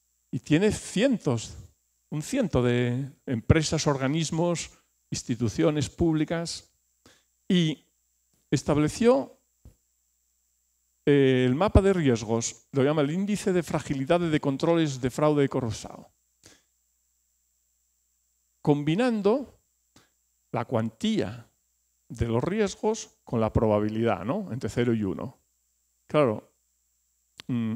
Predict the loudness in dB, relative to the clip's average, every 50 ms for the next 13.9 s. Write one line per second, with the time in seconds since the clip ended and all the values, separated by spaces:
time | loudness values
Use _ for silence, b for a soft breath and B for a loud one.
0 | -8 -8 _ -2 2 4 4 4 4 2 0 -2 -4 _ _ _ _ _ _ _
1 | 0 2 2 2 2 0 0 0 0 0 0 -2 -2 0 -2 -2 0 0 0 -2
2 | -2 -4 -6 -4 -4 -2 -2 -4 -4 -4 -2 -2 0 0 0 -2 -2 -4 -2 -2
3 | 0 0 -2 -2 -4 -6 -8 -10 -8 -6 -4 -2 -2 -2 -2 -4 -4 -4 -2 -2
4 | 0 0 0 0 2 2 2 2 2 2 0 0 0 -2 -2 -4 -6 -6 -8 -10
5 | -14 _ _ _ _ _ _ _ _ _ _ _ _ _ _ _ _ _ _ -14
6 | -2 0 2 4 4 4 4 4 2 0 -2 -6 -2 0 2 2 2 2 0 0
7 | -4 -6 -4 -4 -6 -6 -8 -10 _ _ -4 -4 -4 -4 -4 -4 -6 -4 -4 -4
8 | -6 -6 -6 -6 -6 -8 -10 -14 -18 _ _ _ _ _ _ _ _ _ _ -12
9 | -12 -10 -10 -10 -12 -10 -4 -2 0 0 2 2 0 -2 -2 -6 -12 -14 -16 _
10 | -10 -6 -6 -6 -6 -8 -8 -8 -6 -6 -6 -6 -6 -8 -10 -14 -12 -12 -8 -8
11 | -6 -4 -2 0 0 0 0 -2 -4 -8 -12 -16 -18 -20 _ -20 -16 -14 -10 -6
12 | -6 -6 -4 -6 -6 -6 -4 -4 -2 0 0 0 0 0 0 -2 -4 -8 -10 -14
13 | -16 _ _ _ _ _ _ _ -2 -2 -2 -2 -2 -4 -4 -4 -4 -6